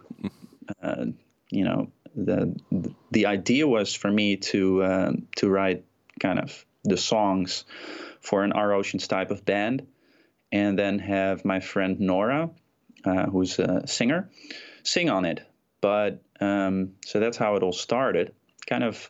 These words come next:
just as a side project type thing. Um,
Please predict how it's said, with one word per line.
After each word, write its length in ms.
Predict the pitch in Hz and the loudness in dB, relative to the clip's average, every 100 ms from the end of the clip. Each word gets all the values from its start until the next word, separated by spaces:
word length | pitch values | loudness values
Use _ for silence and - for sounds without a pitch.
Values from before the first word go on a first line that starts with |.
| - | -10
just 240 | - 107 107 | -2 0 0
as 100 | 95 | -2
a 60 | |
side 320 | - 90 85 | 0 0 0
project 400 | - 85 85 85 | 0 -2 0 -2
type 240 | - 85 - | -2 -2 -2
thing. 340 | - 90 92 - _ - - - - - _ - - | -4 -2 -2 -8 _ -20 -20 -20 -20 -20 _ -12 -2
Um, 720 | 104 104 104 104 104 101 | 0 2 2 4 4 2